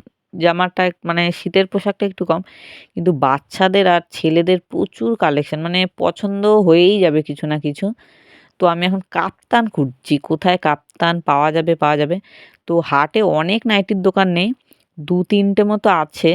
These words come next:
তো আমি দেখি সেই যেই দোকান থেকে আমি সবসময় কিনি আগে সেই দোকানে যাব,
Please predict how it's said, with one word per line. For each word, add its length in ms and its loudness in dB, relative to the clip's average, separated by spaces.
তো 100 -4
আমি 340 0
দেখি 360 0
সেই 240 2
যেই 260 4
দোকান 280 2
থেকে 160 0
আমি 120 0
সবসময় 540 -2
কিনি 240 -4
আগে 180 -2
সেই 260 0
দোকানে 340 0
যাব, 200 0